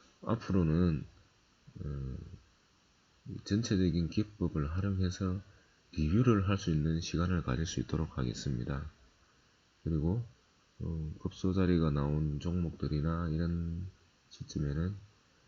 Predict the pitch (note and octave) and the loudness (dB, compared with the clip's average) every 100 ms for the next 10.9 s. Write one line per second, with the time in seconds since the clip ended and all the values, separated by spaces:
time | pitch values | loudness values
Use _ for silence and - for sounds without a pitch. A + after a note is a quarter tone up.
0 | _ - G2 - F#2+ F2 D#2 D2 E2 G2 | _ -6 -6 -2 0 2 2 0 -2 -2
1 | - - C#2+ D2+ D#2 G2+ D#3 - _ _ | -6 -8 -6 -4 -2 -2 -2 -6 _ _
2 | _ _ _ _ _ _ _ _ D2 D2 | _ _ _ _ _ _ _ _ -10 -8
3 | D2 - - - - _ _ _ _ _ | -8 -10 -14 -18 -20 _ _ _ _ _
4 | _ _ _ _ _ _ _ _ _ - | _ _ _ _ _ _ _ _ _ -6
5 | C#2+ - E2+ D#2+ D#2+ D#2 E2+ F#2 A2 A2+ | -6 -4 -2 0 0 0 -2 0 -2 -2
6 | E2+ D2 C#2 G2 D3+ - _ - D2+ D#2 | -4 -2 -2 -2 -4 -8 _ -8 -6 -4
7 | - - C3 - - _ _ _ - G2+ | -4 -4 -6 -8 -20 _ _ _ 0 0
8 | F#2+ G2 E2 F2+ F#2 G2 A2 A2+ - _ | 2 4 6 6 6 4 0 -6 -12 _
9 | _ _ _ - F#2 G2 F#2+ - - - | _ _ _ -10 -6 -4 -4 -6 -6 -4
10 | E2+ F#2 E2 B1+ C2+ - - - | -4 -4 -6 -6 -8 -10 -10 -10